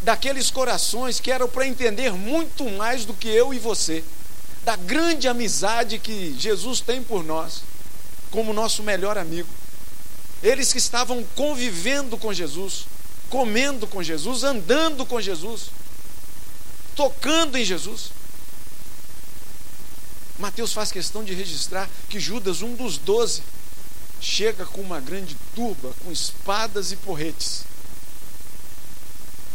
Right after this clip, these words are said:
E eu digo para você que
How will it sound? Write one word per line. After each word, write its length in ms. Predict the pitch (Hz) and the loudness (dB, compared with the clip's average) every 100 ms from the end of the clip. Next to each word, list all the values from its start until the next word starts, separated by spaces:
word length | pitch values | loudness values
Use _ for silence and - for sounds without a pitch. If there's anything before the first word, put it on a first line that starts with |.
| - - - - - - - - - 143 | 0 0 0 0 0 0 0 0 0 2
E 60 | |
eu 60 | 180 | 2
digo 200 | 214 180 | 2 0
para 140 | 202 | 0
você 320 | 175 160 196 | 2 2 2
que 400 | 202 196 180 123 | 0 0 0 0